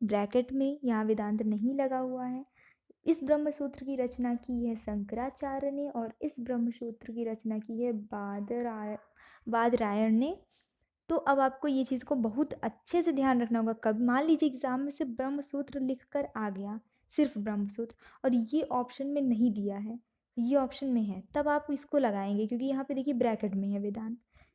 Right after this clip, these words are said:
तो मतलब कि फिर वो ब्रह्म सूत्र यही वाला ब्रह्म सूत्र। लेकिन अगर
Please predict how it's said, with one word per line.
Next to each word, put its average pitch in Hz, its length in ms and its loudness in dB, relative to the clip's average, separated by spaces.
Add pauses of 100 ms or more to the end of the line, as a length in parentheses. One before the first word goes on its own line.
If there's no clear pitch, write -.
(340)
तो 320 140 0
मतलब 262 320 2
कि 294 140 6
फिर 294 160 2
वो 277 160 4
ब्रह्म 254 300 2
सूत्र 277 260 -4
यही 233 180 6
वाला 190 220 0
ब्रह्म 208 160 -4
सूत्र। 226 180 -6
लेकिन 240 280 2
अगर 320 260 2